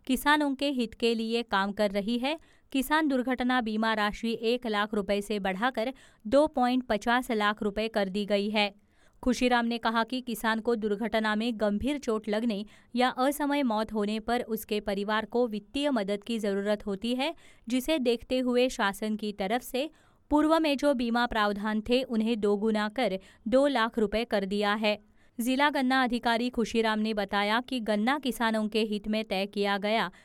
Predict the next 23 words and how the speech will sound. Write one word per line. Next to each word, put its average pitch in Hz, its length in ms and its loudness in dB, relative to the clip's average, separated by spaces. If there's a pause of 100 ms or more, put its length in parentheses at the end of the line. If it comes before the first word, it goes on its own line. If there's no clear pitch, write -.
(300)
कि 269 120 0
किसानों 262 520 0
से 277 180 0
प्रति 220 320 -2
क्विंटल 220 440 0
अंश 208 320 -4
पूंजी 214 380 -2
पन्द्रह 233 480 0
रुपए 226 300 0
के 208 180 0
बजाय 214 440 0 (320)
एक 285 220 0
रुपए 220 280 0
की 214 220 -2
जाए, 226 280 0 (280)
जिसकी 269 360 0
स्वीकृति 254 540 -2
जिलाधिकारी 220 720 -2
की 214 160 -8
तरफ 208 280 -2
से 214 200 -2
हुई 208 260 2
है। 208 200 0